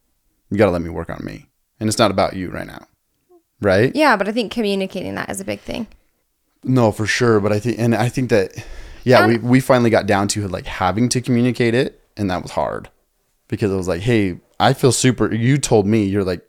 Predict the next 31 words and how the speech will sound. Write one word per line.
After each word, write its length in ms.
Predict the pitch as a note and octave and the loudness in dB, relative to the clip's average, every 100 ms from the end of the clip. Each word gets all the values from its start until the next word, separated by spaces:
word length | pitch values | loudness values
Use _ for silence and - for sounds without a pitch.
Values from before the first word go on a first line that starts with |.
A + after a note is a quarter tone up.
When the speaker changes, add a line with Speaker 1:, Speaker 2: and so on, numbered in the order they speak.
| - G1+ | -12 -4
Speaker 1:
"I 260 | C2+ A#2+ | 0 2
don't 420 | A2 F#2+ F2+ A2 G#2+ | 0 0 4 4 4
even 180 | G2 F#2+ | 2 2
feel 220 | A2 G2 | 2 2
connected 480 | - G#2+ G2+ G2 F2+ | 0 -2 -2 -4 -8
to 100 | G#2 | -6
you 200 | G2 F#2 | -4 -2
at 120 | F2+ | 0
all. 200 | F2+ F2 | 0 0
Like, 140 | E2+ F#2+ | -2 -6
I 60 | |
feel 140 | F#2+ F#2+ | -6 -4
super 280 | - G#2 F#2 | -2 -2 -2
disconnected 540 | F#2 - G2+ F#2+ G2 | -4 -4 -4 -4 -6
to 100 | F#2 | -6
you." 340 | F2+ F2 F2 - _ _ _ _ _ _ _ | -6 -6 -8 -12 _ _ _ _ _ _ _
When 140 | A2 A2 | 2 6
in 80 | |
all 120 | G#2 F#2+ | 6 6
reality, 440 | G2 F#2+ F#2 F2+ | 6 4 2 -2
it's 140 | F2 - | -6 -8
just 160 | F#2 | -6
me 140 | F#2 F2+ | -6 -6
trying 160 | E2+ E2+ | -8 -8
to 40 | |
figure 200 | - - | -10 -10
my 120 | - G1+ | -10 -12
own 100 | G1+ | -8
stuff 280 | - - - | -6 -6 -8
out. 260 | - - - _ _ _ _ _ _ _ _ _ - | -10 -10 -14 _ _ _ _ _ _ _ _ _ -8
Right? 320 | F2+ F#2+ | -6 -4